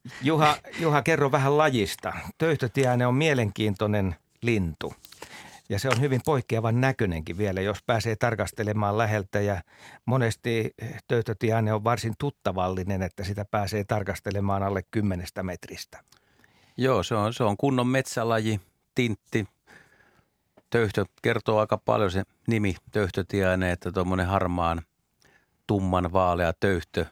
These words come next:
Speaker 2: päässä ja sitä se nostelee ja heiluttelee, heiluttelee sitten riippuen vähän mielentilasta. Selkäpuolta ruskeaa ja alapuolelta sitten tuommoinen harmaan vaalea lintu ja to-, tosi elosa ja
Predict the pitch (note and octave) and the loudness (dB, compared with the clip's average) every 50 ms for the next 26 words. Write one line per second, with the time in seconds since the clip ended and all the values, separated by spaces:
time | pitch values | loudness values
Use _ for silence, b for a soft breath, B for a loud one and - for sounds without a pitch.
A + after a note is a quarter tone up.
0 | _ _ _ _ - G#2 F#2 F2+ E2+ - - F2 D#2+ D2+ E2 E2+ - D#2+ D#2 G2 | _ _ _ _ 0 2 2 2 0 -2 -4 -4 -4 -4 -4 -6 -6 -6 -4 -2
1 | F#2+ G#2 G#2 G2 - - - F2+ F2+ F2 F2 E2 F2 F#2 F#2 E2+ E2 E2 - _ | -2 0 -2 -2 -4 -6 -4 -2 0 0 0 0 2 2 0 0 0 -4 -8 _
2 | _ - D#2+ D#2+ D#2+ D#2+ D#2 D#2 D2+ - _ _ _ _ _ - - - G2+ G#2+ | _ -6 -4 -2 -2 -2 -2 -4 -4 -8 _ _ _ _ _ -20 -8 -4 -2 0
3 | G2+ F#2 E2+ - - - F2 F2 E2+ E2 - - F#2 F2 _ - F#2+ F2+ E2+ D2 | 0 0 -2 -4 -4 -2 0 0 0 0 -2 -4 -8 -8 _ -4 -4 -4 -4 -4
4 | F#2 G2 G2 E2+ - - F#2 F2+ F2 F2+ F2 F#2 F2+ F2 F2 G2 F#2 F2 E2+ E2 | -2 -2 -2 -2 -2 -2 -2 -2 0 0 0 0 0 0 2 2 2 2 0 0
5 | D#2+ - - F2 D#2 D2 D2 - - - E2+ D#2 - B B B B B B - | -2 -2 -4 -2 -2 -2 -2 -4 -4 -4 -4 -4 -4 B B B B B B -6
6 | - G2+ F2 - E2+ E2+ - C3 C3+ C3 B2+ C3 A#2+ A#2 A#2 A2 - - - - | -4 -2 -2 -2 -2 -2 0 0 0 0 2 0 2 2 0 0 -2 -6 -4 -2
7 | G#2+ G2 F#2 F#2 F#2 F2+ - - - _ _ _ _ _ _ _ _ _ _ _ | 0 2 2 2 2 2 2 0 -4 _ _ _ _ _ _ _ _ _ _ _
8 | _ _ _ _ _ _ _ - F#2+ G2 F#2+ F2 - _ F#2 E2+ F2 E2+ E2 F2 | _ _ _ _ _ _ _ -2 0 2 2 0 0 _ -2 0 0 -2 -2 -4
9 | E2+ F2 - - D#2+ - - - D#2 D#2 E2 D#2+ D#2+ - - _ _ _ _ _ | -6 -6 -6 -10 -14 -10 -8 -8 -6 -4 -4 -6 -6 -8 -10 _ _ _ _ _
10 | _ _ _ _ _ _ _ _ _ - - G2+ G2 F#2 F2 E2+ F2 E2+ E2 E2 | _ _ _ _ _ _ _ _ _ -2 2 2 4 4 4 2 2 2 2 0
11 | D#2+ D#2 E2 E2+ E2+ E2 D#2+ D#2 D#2 D#2 D2+ D2 D#2 - - _ _ _ _ - | 0 2 2 4 4 4 2 2 0 0 0 0 -2 -4 -6 _ _ _ _ -20
12 | - _ - - _ _ _ _ _ - A2 G2+ G2 F2+ F2 D#2+ - E2 E2+ E2 | -20 _ -20 -20 _ _ _ _ _ -6 -2 0 0 0 0 -2 -2 -2 -2 -2
13 | E2 - G2+ - - - _ - B2+ C3+ - C3 G#2+ G#2 G#2+ G#2+ G#2 F#2 E2+ - | -2 -2 -4 -6 -8 -8 _ -2 0 0 0 0 0 2 2 2 2 2 0 0
14 | F2+ E2+ E2+ E2+ | 0 0 0 -2